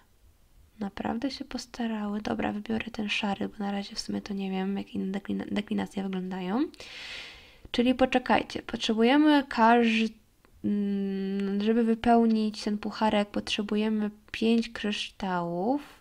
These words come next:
a ten strój ma elementów nie wiem ile, ale poczekajcie. Nie wiem, czy to jest jako jeden liczone, to są włosy i korona, czy oddzielnie, czy ten księżyc też, też jest oddzielnie, ale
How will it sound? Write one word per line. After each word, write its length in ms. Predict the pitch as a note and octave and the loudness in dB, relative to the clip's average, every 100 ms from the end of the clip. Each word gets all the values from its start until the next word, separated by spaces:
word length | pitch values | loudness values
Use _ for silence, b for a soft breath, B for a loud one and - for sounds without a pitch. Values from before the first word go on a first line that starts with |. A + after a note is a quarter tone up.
| - | -8
a 100 | G#3 | -6
ten 380 | - A3 G#3+ G#3+ | -4 -2 -2 -4
strój 320 | - - A3 | -6 -2 0
ma 200 | A3 A3 | 0 -2
elementów 800 | - G3+ G3 G3 G#3 A3 A3 G#3 | -2 0 0 0 -2 -2 -6 -4
nie 160 | G#3+ G3+ | -2 -2
wiem 180 | F#3 - | -2 -2
ile, 240 | F3+ F3+ | -2 -2
ale 160 | - F#3+ | -2 -4
poczekajcie. 560 | G3 - - F3 - - B B B B | -4 -4 -2 -2 -4 -12 B B B B
Nie 100 | G#3 | 2
wiem, 120 | F#3 F3+ | 4 4
czy 80 | |
to 100 | - | 4
jest 240 | G3+ C4 - | 6 6 4
jako 200 | A3+ G3 | -2 0
jeden 420 | F#3+ F#3 F3+ F3+ | 2 2 0 -2
liczone, 540 | F3+ - F3 F3+ G#3+ A3+ | -4 -4 -2 -2 -4 -6
to 80 | - | -6
są 220 | G3 F#3 | -4 -2
włosy 340 | F#3+ F#3+ - | -4 -4 -4
i 60 | - | -8
korona, 420 | - F#3 F3+ F#3+ | -6 -4 -2 -4
czy 100 | - | -4
oddzielnie, 560 | - - - F3+ F3 F#3 | -8 -6 -6 -6 -4 -8
czy 100 | - | -8
ten 160 | F#3 | -8
księżyc 280 | - F#3+ F#3 | -4 -4 -4
też, 260 | F3+ F3+ - | -6 -8 -8
też 220 | F#3+ - | -4 -4
jest 200 | F#3 - | -4 -6
oddzielnie, 360 | F#3 E3+ G3 - | -4 -4 -2 0
ale 240 | G#3+ G#3+ | 0 0